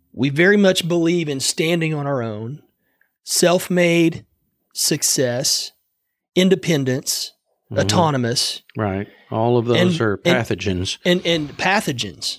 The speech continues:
Speaker 2: Yeah.
Speaker 1: viruses.
Speaker 2: Yes, all of those are viruses.
Speaker 1: So we're saying maybe, and that goes back to the question I asked you earlier about what would be the analogy to the coronavirus when life goes back to normal. Maybe it's independence.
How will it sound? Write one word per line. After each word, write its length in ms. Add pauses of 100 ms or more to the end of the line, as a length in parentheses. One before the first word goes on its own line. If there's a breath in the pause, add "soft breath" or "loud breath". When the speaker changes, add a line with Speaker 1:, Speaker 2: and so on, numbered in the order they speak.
Speaker 2:
Yeah. 120
Speaker 1:
viruses. 760
Speaker 2:
Yes, 400
all 260
of 80
those 300
are 80
viruses. 680 (540 soft breath)
Speaker 1:
So 400
we're 280
saying 500
maybe, 260
and 120
that 120
goes 220
back 220
to 60
the 100
question 360
I 60
asked 300
you 80
earlier 360
about 300
what 280
would 200
be 160
the 140
analogy 720
to 420
the 100
coronavirus 800
when 100
life 220
goes 160
back 220
to 80
normal. 380 (220 loud breath)
Maybe 380
it's 160
independence. 800